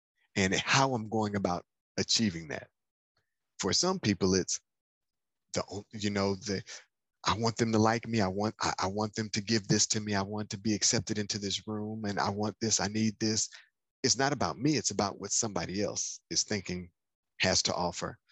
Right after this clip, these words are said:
So you're chasing something somebody else has, as opposed to chasing what you want to accomplish. And I think that's gonna be,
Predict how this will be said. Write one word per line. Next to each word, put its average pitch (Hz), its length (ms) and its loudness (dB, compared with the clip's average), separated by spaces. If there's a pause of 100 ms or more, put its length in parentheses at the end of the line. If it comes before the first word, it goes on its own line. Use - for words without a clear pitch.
(160)
So - 140 2
you're 95 220 2 (120)
chasing 110 600 2 (200)
something 104 560 0 (180)
somebody 95 440 2
else 101 220 4
has, - 500 -2 (240)
as 92 140 0
opposed 95 360 0
to 95 80 -6
chasing 98 400 0
what 87 140 -6
you 101 140 -4
want 92 200 -4
to 87 140 -4
accomplish. 90 540 -2 (260)
And 87 100 -2
I 101 120 4
think 107 360 -2
that's 110 340 2 (340)
gonna 107 200 -2
be, 104 360 2